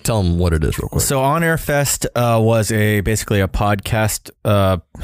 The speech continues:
Speaker 2: convention.
Speaker 1: Yeah.
Speaker 2: I wouldn't say it was a festival,
Speaker 1: Yeah.
Speaker 2: uh, but it, it took place at the Wythe Hotel in Williamsburg, in Brooklyn, in New York, in the United States.
Speaker 1: Yep.
Speaker 2: And <clears throat> there were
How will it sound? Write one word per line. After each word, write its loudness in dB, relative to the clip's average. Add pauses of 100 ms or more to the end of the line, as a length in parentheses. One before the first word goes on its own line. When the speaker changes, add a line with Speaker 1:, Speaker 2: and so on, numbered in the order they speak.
(120)
Speaker 2:
convention. 0
Speaker 1:
Yeah. 2
Speaker 2:
I 0
wouldn't 0
say 0
it 0
was 0
a 0
festival, -2
Speaker 1:
Yeah. 2
Speaker 2:
uh, 0
but -2
it, 0
it 0
took -6
place -2
at -8
the -2
Wythe 2
Hotel 0
in 0
Williamsburg, 0 (220)
in 0
Brooklyn, 0 (100)
in -2
New 0
York, 0
in -2
the -4
United -2
States. -10 (140)
Speaker 1:
Yep. 0
Speaker 2:
And 0 (180)
<clears throat> -14
there 0
were 2